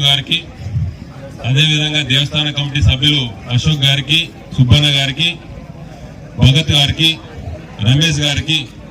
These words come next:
అదేవిధంగా ఈ కార్యక్రమానికి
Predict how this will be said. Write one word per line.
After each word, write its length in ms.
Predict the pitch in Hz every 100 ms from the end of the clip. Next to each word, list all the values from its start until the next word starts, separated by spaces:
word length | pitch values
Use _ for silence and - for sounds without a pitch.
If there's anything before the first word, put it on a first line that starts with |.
| - - - - - - - -
అదేవిధంగా 560 | 127 160 156 160 151 147 143 143
ఈ 40 | 147 147
కార్యక్రమానికి 720 | 147 151 170 156 156 143 147